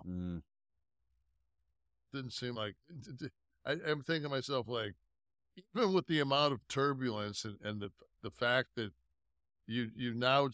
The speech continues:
Speaker 2: can fucking take a correspondence course to become an air traffic <laughs> controller.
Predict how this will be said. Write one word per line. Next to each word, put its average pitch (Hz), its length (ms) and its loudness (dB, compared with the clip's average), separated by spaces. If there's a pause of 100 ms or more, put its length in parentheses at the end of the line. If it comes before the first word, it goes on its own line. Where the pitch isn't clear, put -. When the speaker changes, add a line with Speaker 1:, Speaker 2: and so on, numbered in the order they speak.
(160)
Speaker 2:
can 113 160 -4
fucking 127 360 -2
take 120 200 -2
a 107 80 -8
correspondence 123 920 0
course 107 400 -4
to - 40 -18
become 107 300 -6
an 104 80 -4
air 107 160 -4
traffic 110 460 -4
<laughs> - 20 -20
controller. 123 800 -2